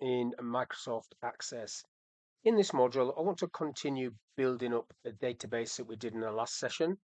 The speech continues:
So in the last session, we created a simple table, called it customers, did a few records, did a query that looked for records matching up with leads, and we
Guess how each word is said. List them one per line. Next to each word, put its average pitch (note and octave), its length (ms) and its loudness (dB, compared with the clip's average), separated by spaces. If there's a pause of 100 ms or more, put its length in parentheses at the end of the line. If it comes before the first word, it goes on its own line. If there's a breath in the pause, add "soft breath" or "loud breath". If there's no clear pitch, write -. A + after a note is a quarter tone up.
(540)
So - 180 6
in D#3 80 8
the F#3+ 80 8
last A3+ 200 6
session, C#3+ 360 2
we C3+ 80 -2
created B2 320 -2
a A#2+ 60 -6
simple F#3+ 340 2
table, B2+ 540 2 (100)
called A#2+ 180 -2
it A2 160 -12
customers, D#3 720 2 (200)
did A#2+ 140 -6
a A2 60 -10
few A2+ 220 -8
records, B2+ 760 -2 (800)
did A#2 100 -12
a A#2 60 -8
query D#3 480 4
that C3 240 -2
looked B2+ 240 -12
for A#2+ 140 -10 (200)
records A#2+ 600 -4
matching B2 320 -8
up B2+ 80 -6
with A2+ 100 -8
leads, D3+ 560 -6 (400)
and A#2 540 -2
we A2+ 140 -10